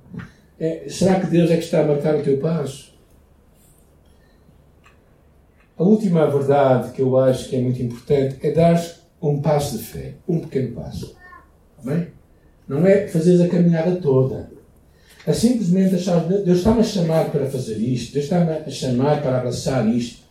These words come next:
Então, eu vou dar um pequeno passo, um pequeno passo, um pequeno passinho. Não vou fazer muito, mas vou dar um pequeno passo e vou confiar que Deus vai estar comigo."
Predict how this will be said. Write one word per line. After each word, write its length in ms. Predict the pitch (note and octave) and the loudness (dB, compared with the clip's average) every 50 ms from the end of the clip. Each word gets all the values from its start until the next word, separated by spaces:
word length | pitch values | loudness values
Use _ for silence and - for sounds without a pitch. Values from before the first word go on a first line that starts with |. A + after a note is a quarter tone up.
| _ _ _ _ - | _ _ _ _ -16
Então, 200 | D3 C3+ - - F3 | -14 -12 -12 -6 -2
eu 160 | E3+ G3 A3+ A3 | 2 2 2 2
vou 120 | F#3 E3+ | 0 -2
dar 160 | D#3+ C#3+ D3 | -2 -2 -2
um 100 | C#3+ C#3 | -2 -2
pequeno 320 | C#3 - - G3+ F#3+ F3 - | -4 -6 -6 -4 -4 -4 -6
passo, 480 | - - - - - - - - B3 | -6 -6 -6 -8 -10 -12 -10 -10 -10
um 60 | D#4 - | -10 -10
pequeno 280 | - - - D4 B3+ | -14 -14 -10 -8 -6
passo, 320 | A3 B3+ A3 - - - - - - | -4 -4 -4 -6 -6 -12 -14 -14 -14
um 40 | G3 | -12
pequeno 260 | - - D#4 C#4+ B3 | -6 -4 -2 -2 0
passinho. 480 | A#3+ - - G#3+ D#3 B2+ G#2 F2 E2+ - - - - - C#4 - - - - - - - - | 0 -2 -2 -2 -4 -4 -2 -4 -4 -10 -12 -20 -20 -20 -20 -20 -20 -20 -20 -20 -14 -6 0
Não 120 | G3+ A#3 | 0 0
vou 80 | A3+ A#3 | 2 2
fazer 240 | G#3+ G#3 A3 G#3+ | 2 2 2 4
muito, 340 | F3+ E3 C3+ A2+ A#2 - - - | 4 2 0 0 -2 -4 -6 -6
mas 120 | C#3+ C#3+ | -4 0
vou 120 | D#3+ G3 | 2 2
dar 80 | G3 G3 | 2 2
um 120 | F#3 F3 | 0 -2
pequeno 280 | - - F#3+ F#3 F3+ - | -4 -4 -4 -4 -4 -4
passo 500 | - A3+ A3 A3 A3+ A#3+ - - - - _ _ _ _ _ _ _ _ _ _ _ _ _ _ - | -4 -2 0 0 0 0 -2 -6 -14 -20 _ _ _ _ _ _ _ _ _ _ _ _ _ _ -10
e 40 | D#3 | -6
vou 180 | C#3+ D#3+ - | -4 -4 -2
confiar 840 | - - G3+ G3 - - F3 C#3 C3 B2 B2 B2 C3 C3 - - - - _ _ _ - - - - | -2 0 -2 -2 -2 -2 0 0 2 2 2 2 0 -2 -4 -6 -14 -20 _ _ _ -20 -20 -18 -12
que 60 | B2+ | -6
Deus 220 | C3+ D3+ D3 C#3+ | -2 -2 -2 -2
vai 100 | D3+ D#3+ | -4 -6
estar 300 | D#3 - - D#3+ D3 - | -8 -6 -4 -4 -4 -4
comigo." 340 | - - F#2+ E2+ D#2 D2 | -6 -8 -10 -12 -12 -12